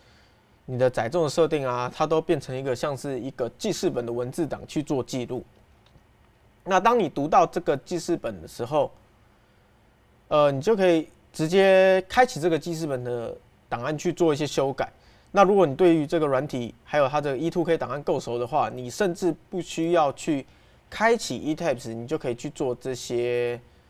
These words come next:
更改。对，那现在我输出一个E two K档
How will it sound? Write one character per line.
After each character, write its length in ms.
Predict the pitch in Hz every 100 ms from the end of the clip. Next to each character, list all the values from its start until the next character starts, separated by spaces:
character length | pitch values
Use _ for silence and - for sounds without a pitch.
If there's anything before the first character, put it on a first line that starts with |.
| _ _ _
更 220 | 151 139
改。 140 | 139 - - _ _ _ _ _ _ - - _ _ _ _ _ _ _ _ _ _ _ -
对， 160 | 143
那 180 | 156 175
现 140 | -
在 40 | 170
我 100 | 113
输 180 | - 165
出 160 | 165
一 60 | 160
个 100 | 147
E 140 | 147
two 100 | 151
K 160 | 143 147
档 160 | -